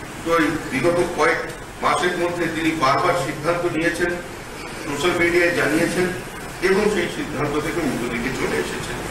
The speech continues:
তিনি অল্পক্ষণের মধ্যেই এবং অল্প দিনের জন্য সিদ্ধান্ত নেন। উনি নিজেই বলতেন যে, "আমি সব কম দিনের জন্য কাজ করি।" উনি অল্প দিন ফুটবল খেলেছেন, অল্প দিন চাকরি করেছেন, অল্প দিন গান করেছেন,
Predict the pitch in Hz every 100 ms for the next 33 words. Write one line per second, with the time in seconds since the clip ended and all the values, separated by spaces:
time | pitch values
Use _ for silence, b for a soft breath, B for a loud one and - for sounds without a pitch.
0 | - - - - - - 165 185 175 170
1 | - 196 190 220 214 208 196 190 208 208
2 | 190 160 160 175 170 170 180 175 175 170
3 | - - - 123 - - - - - 165
4 | 190 180 208 214 190 175 185 190 180 175
5 | 175 - - - 170 143 160 160 160 170
6 | 156 131 127 113 - - - - - -
7 | - - - - - 156 165 151 151 180
8 | 180 - 156 156 170 175 175 170 175 170
9 | 170 - 160 160 156 143 - 151 156 151
10 | 151 151 123 123 139 143 139 - - 131
11 | 135 143 -